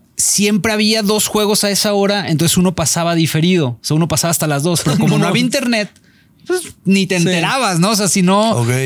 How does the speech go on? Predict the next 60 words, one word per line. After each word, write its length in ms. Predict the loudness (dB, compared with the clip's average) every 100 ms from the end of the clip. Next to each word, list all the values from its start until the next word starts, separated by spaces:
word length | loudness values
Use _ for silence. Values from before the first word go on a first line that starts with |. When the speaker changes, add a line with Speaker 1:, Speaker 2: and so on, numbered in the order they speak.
| 0
Speaker 1:
si 100 | 2
no 140 | 0
prendías 380 | 0 0 0 0
el 120 | 0
radio, 400 | 0 0 0 -2
que 80 | 0
a 20 |
lo 60 | -2
mejor 220 | 0 0
era 60 | 2
el 80 | 2
medio 320 | 2 2 0
que 100 | -2
tenía 280 | -2 0 0
esa 200 | -2 -2
posibilidad 400 | -2 0 0 2
de 80 |
informarte 560 | 2 2 0 0 -2 -4
qué 60 | -4
estaba 200 | -4 -2
pasando 300 | -2 0 0
en 60 |
el 100 | 2
momento, 460 | 2 2 0 -4 -10 _
pues, 120 | -2
ni 100 | 0
te 80 | 0
enterabas. 600 | 0 -2 -2 -2 -2 -2 -6 -12 -12
Entonces 200 | -4 -2
ponías 280 | 0 0 0
el 80 | -2
partido 360 | -2 -2 0
de 80 | 0
las 200 | 0 0
dos 180 | 0 0
diferido 640 | 0 0 2 2 2 -2 -6 -20 -12 -2
y 100 | 0
luego 240 | 2 0
Santos 340 | 0 0 -2
jugaba 280 | 0 0 2
a 20 |
las 180 | 0 -2
cuatro. 380 | -2 -4 -4 -10 -18 _ _
Entonces 240 | -6 -4
ahí 100 | -4
te 100 | -6
echabas 340 | -4 -2 -2 -4
toda 420 | -8 -6 -4 -4
la 100 | -2
jornada, 420 | 0 0 2 2
¿no? 140 | 2 2
Me, 200 | 2 2
me 120 | 0
acuerdo 240 | 0 0 4
mucho 300 | 2 2 0
de 100 | 0
eso. 180 | -2 -8 -16 -18 -16 -16 -20 -18 -4
Entonces 440 | -2 0 0 0
como 200 | 0 0
que 120 | 0